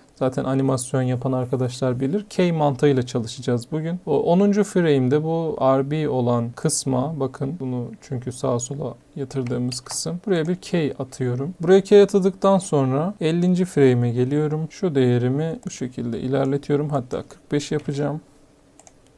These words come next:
Ve daha sonra bu key'e bir kez daha tıklıyorum. Daha sonra doksanıncı frame'e geliyorum. Bu değerimi sıfır olarak değiştiriyorum. Ve key'e tekrar tıklıyorum.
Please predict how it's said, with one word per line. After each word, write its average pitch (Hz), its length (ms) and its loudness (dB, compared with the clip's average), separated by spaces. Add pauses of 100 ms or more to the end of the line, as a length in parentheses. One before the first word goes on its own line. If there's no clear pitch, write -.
(520)
Ve 156 380 2
daha 160 240 6
sonra 135 520 0
bu - 100 -6
key'e 135 400 2
bir 180 160 0
kez 127 280 0
daha 139 200 0
tıklıyorum. 123 500 -6 (1900)
Daha 185 200 6
sonra 139 360 2
doksanıncı 160 520 2
frame'e 127 400 2
geliyorum. 147 500 0 (260)
Bu 165 140 -2
değerimi 123 540 4 (960)
sıfır - 420 0
olarak 131 420 2
değiştiriyorum. 123 600 -4 (1400)
Ve 190 120 -2
key'e 139 280 4
tekrar 131 340 -2
tıklıyorum. - 480 -12